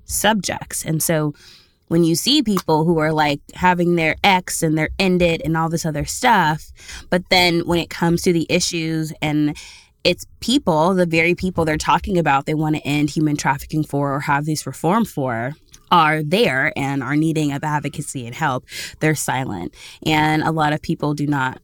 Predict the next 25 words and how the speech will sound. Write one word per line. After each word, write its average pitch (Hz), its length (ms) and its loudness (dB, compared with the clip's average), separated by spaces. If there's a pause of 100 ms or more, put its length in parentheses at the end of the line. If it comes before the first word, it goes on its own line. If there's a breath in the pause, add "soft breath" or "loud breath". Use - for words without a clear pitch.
see 175 760 0
the - 180 -4
interconnectedness 147 1080 -2
of 147 220 -4
that. - 340 -4
When 147 160 0
you 143 140 0
have 139 320 0
the 147 100 -6
face 139 420 -2
that 139 140 -2
are 117 80 -6
people 147 360 -2
of 120 160 -8
color 131 400 -4
that 139 160 -6
are 117 100 -6
experiencing 127 640 -8
this 123 180 -10
violence, 131 360 -6
that 131 100 -6
are 120 60 -6
experiencing 127 580 -10
this 120 180 -8
trafficking, 170 640 -4